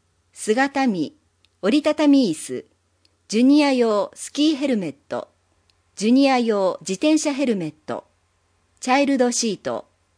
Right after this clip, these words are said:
子供用椅子、車椅子、折りたたみベッ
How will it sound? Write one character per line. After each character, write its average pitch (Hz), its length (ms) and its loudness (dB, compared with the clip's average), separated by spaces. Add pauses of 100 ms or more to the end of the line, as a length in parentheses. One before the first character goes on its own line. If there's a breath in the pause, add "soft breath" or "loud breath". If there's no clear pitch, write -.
子 214 140 -2
供 294 260 4
用 254 300 2
椅 170 140 -8
子、 - 360 -10 (540)
車 285 360 2
椅 220 100 -4
子、 - 340 -12 (480)
折 214 180 0
り 294 40 -4
た 294 100 -2
た 285 140 0
み 269 160 6
ベ 226 100 2
ッ 226 80 -6